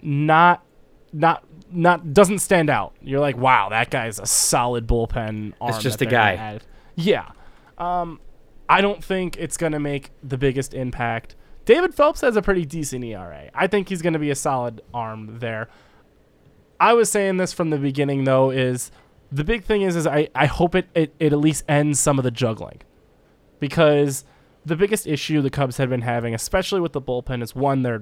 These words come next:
Speaker 1: they're giving up leads like mad late in the innings. But two, and this happens over every Madden offen-, uh, or bullpen, and I've always said this before, is when it gets now to the point where these games really start to matter, is who's Madden gonna start turning to?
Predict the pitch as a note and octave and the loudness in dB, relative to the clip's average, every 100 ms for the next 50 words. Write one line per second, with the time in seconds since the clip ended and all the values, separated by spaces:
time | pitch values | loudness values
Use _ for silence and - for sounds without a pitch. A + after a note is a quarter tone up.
0 | A#2+ A#2+ A2+ - - D3 B2+ A#2 - A2+ | -6 -6 -6 -12 0 2 2 0 -4 -8
1 | A2+ A2+ A2 A2 G#2+ G#2 A2 G#2+ F#2+ G#2+ | -8 -8 -8 -8 -8 -8 -10 -10 -10 -10
2 | G#2+ G#2 G#2+ - - - _ - E3+ - | -12 -12 -14 -18 -20 -20 _ -4 -2 0
3 | A3+ A3 - _ _ _ _ _ _ _ | 2 0 -4 _ _ _ _ _ _ _
4 | _ _ - D3 D3 D3+ D3+ D#3 D3 D3 | _ _ -2 0 2 0 0 0 2 4
5 | C#3+ D3 C#3 C3+ C#3 C#3 C3+ C3+ - F3+ | 4 2 2 2 4 6 6 2 4 4
6 | - G3+ F#3+ D#3 C3+ A#2 D#3 D3 B2+ D3 | 4 0 2 2 2 2 4 4 4 2
7 | G3 G#3+ A3 A3 - C3+ B2+ B2+ - C3 | 2 2 0 -2 -4 -2 0 -2 0 0
8 | C3+ C3 C#3+ C3+ B2+ - G#3+ A3+ A3 G3 | 0 0 -4 -6 -8 -6 0 4 4 0
9 | - - - - _ - - D3+ E3 D#3+ | -6 -20 -20 -20 _ -20 2 4 4 2
10 | F#3 - F#3 F3 E3+ E3+ D3+ D#3 C#3 C#3+ | -2 0 2 4 2 -2 -2 -2 -2 0
11 | C#3 C3 C#3 B2+ A#2+ B2+ C3+ C3+ C#3+ C#3 | 0 2 2 2 0 0 2 0 -2 -2
12 | C3 C3 D#3+ D3 - D#3 D3 C#3 C3+ B2+ | -2 0 0 0 0 2 2 2 0 -4
13 | A#2+ - G#2 - D2+ C#2+ - | -4 -6 -8 -10 -12 -14 -18